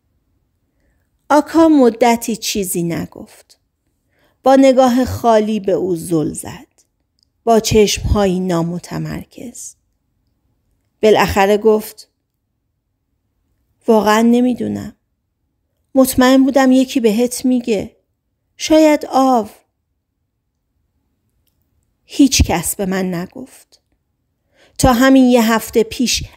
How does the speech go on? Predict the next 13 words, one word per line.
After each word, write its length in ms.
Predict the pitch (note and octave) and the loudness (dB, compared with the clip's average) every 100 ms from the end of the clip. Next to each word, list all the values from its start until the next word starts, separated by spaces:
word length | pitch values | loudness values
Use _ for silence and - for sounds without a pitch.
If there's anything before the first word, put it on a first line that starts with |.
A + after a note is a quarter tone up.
| _ | _
اصلاً 380 | C#4+ C4+ - D#4 C#4+ | -6 -2 2 2 2
خبر 420 | - B3 B3 C4 | 0 2 4 4
نداشتم 580 | B3 B3 A#3 - - F3+ | 2 2 0 0 -4 -6
که 180 | E3+ F#3+ | -6 -8
مرده. 540 | F#3 D3 - C#3+ C4+ _ _ _ _ _ _ _ _ _ _ _ _ _ _ _ _ _ _ _ _ _ _ _ _ _ _ - | -6 -6 -8 -14 -16 _ _ _ _ _ _ _ _ _ _ _ _ _ _ _ _ _ _ _ _ _ _ _ _ _ _ -2
آکا 460 | C4+ C4+ D#4 D4+ | -2 0 2 2
سر 360 | D4 - C#4 C4+ | 2 2 2 2
تکان 520 | B3+ B3 A#3+ A#3 A3 | 0 -4 -2 -2 0
داد 260 | G#3+ G3+ G3 | 0 0 0
و 60 | |
چرخید. 720 | F#3+ - D3+ C#3+ D#3 - - - _ _ _ _ _ _ _ _ - | -4 -6 -6 -8 -10 -14 -16 -20 _ _ _ _ _ _ _ _ 0
انگار 400 | A3+ A3 A3 G#3+ | 2 4 4 4
بخواهد 600 | G#3+ G3+ G#3 G3+ G3 | 2 0 -2 -2 -2